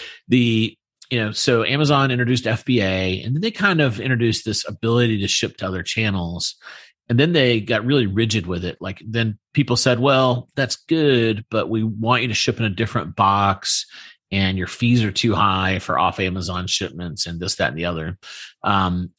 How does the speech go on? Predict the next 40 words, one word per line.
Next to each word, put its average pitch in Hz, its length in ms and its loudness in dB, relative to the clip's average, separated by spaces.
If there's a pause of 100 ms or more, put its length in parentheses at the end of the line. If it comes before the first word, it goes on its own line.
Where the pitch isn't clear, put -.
and, 110 440 2
you 117 60 2
know, 107 120 2
what 123 180 4
if 127 160 0
we 117 80 4
want 110 320 2
to 110 40 2
use, 107 680 0
um, 101 460 -2
a - 40 -14
carrier 101 640 2
that 95 200 0
you 98 260 -4
don't 95 240 0
really 104 320 2
lean 104 260 2
into 131 260 2
right 85 180 2
now, 85 200 0
like 80 220 -2
a - 40 -2
FedEx - 400 -2
or 151 40 -6
someone 73 220 -6
like 104 120 -8
that? 87 160 -8 (480)
Um, 101 300 2
and, 120 440 2 (140)
you 113 220 -2
know, - 40 -14 (160)
so, - 180 -4 (280)
uh, 120 240 2
and 127 100 2
then 175 140 4
Amazon, 120 600 2
you 120 100 -2
know, 101 160 -6 (1080)
I 123 80 2
don't 120 240 2